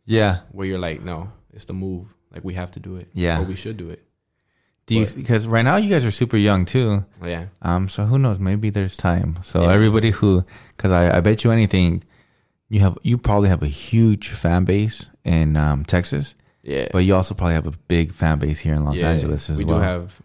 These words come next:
Speaker 2: a lot of our fans come from Texas,
Speaker 1: Yeah.
Speaker 2: man. Huge.
Speaker 1: Um, somebody else wants to know too, and I wanna know actually too.
Speaker 2: <laughs> Let's
Speaker 1: How
Speaker 2: go.
Speaker 1: did you meet your girl?
Speaker 2: Shit.
Speaker 1: How did that happen?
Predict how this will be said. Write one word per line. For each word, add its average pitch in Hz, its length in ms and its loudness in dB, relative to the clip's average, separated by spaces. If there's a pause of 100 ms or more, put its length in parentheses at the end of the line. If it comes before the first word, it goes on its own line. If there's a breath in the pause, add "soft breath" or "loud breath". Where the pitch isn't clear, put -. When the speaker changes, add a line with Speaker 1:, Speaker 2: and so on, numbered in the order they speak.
(160)
Speaker 2:
a 98 80 -8
lot 92 180 -2
of 92 60 -4
our 95 100 -2
fans 87 300 -8
come 87 180 -10
from 92 300 -14 (160)
Texas, 82 160 -4
Speaker 1:
Yeah. 73 240 0
Speaker 2:
man. 87 220 -10 (340)
Huge. - 100 -10
Speaker 1:
Um, 101 400 4 (220)
somebody 143 260 2
else 147 140 2
wants 127 160 2
to 120 60 2
know 101 160 4
too, 113 440 0 (540)
and 110 120 0
I 147 60 2
wanna 82 320 2
know 80 60 2
actually 85 400 -2
too. 95 240 2
Speaker 2:
<laughs> 104 840 -8
Let's - 80 -6
Speaker 1:
How 202 160 4
Speaker 2:
go. 165 80 0
Speaker 1:
did 240 240 0
you 147 160 6
meet 113 300 2
your 95 100 2
girl? 87 540 0 (100)
Speaker 2:
Shit. 82 500 -2
Speaker 1:
How 185 120 2
did 330 160 2
that 202 140 2
happen? 107 580 0